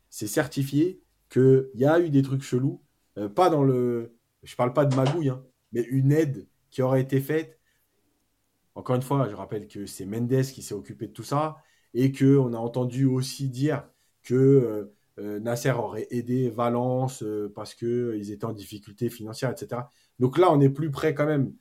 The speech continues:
des choses étranges dans le dossier Solaire que dans le dossier Ekitike. Et Ekitike, c'est peut-être une erreur de casting tout simplement, euh, en plus de, de, de la fameuse, euh, euh, comment on dit, tu sais, euh,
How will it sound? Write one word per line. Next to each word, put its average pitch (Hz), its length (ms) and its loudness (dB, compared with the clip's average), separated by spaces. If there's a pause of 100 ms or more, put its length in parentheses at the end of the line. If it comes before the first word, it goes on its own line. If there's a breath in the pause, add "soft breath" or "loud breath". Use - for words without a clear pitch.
(240)
des 123 360 2
choses 139 440 -2
étranges 139 560 -2 (240)
dans 107 100 -8
le 110 80 -6
dossier 123 240 -2
Solaire 147 320 -2
que - 80 -6
dans 113 140 -4
le 107 60 -8
dossier 127 260 -2
Ekitike. 113 440 -10 (360)
Et 92 60 -6
Ekitike, 123 420 0
c'est 127 180 -4
peut-être 127 340 0
une 107 120 -6
erreur 117 240 0
de 113 80 -8
casting 135 400 -4
tout 117 100 -10
simplement, 107 500 -8 (520)
euh, 92 300 -10
en 110 120 -6
plus 139 260 4
de, 104 380 2
de, 101 300 -4 (720)
de 92 520 -8
la 90 80 -12
fameuse, 107 460 -4
euh, 92 320 -8 (500)
euh, 87 80 -10
comment 95 220 -8
on 95 40 -8
dit, 92 200 -14 (320)
tu 120 100 0
sais, 113 60 4
euh, 95 240 2